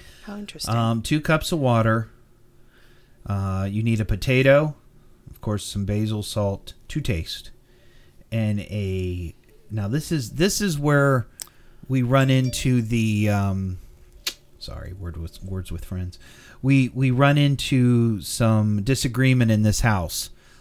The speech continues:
Speaker 2: over the sausage bean chowder.
Speaker 1: You said Mary doesn't like beans.
Speaker 2: Mary does not like beans.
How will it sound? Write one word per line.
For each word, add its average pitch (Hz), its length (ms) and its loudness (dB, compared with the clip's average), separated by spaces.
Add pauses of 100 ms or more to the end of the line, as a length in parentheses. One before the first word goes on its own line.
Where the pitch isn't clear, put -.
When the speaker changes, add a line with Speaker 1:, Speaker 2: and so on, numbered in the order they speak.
(140)
Speaker 2:
over 110 360 2
the 101 100 0
sausage 101 480 -2
bean 107 200 0
chowder. 98 280 -2
Speaker 1:
You 214 80 2
said 202 240 2
Mary 185 280 2
doesn't 165 220 -4
like 175 260 -4
beans. 123 400 -6
Speaker 2:
Mary 143 280 6
does 131 160 0
not 123 180 4
like 110 200 0
beans. 85 480 -4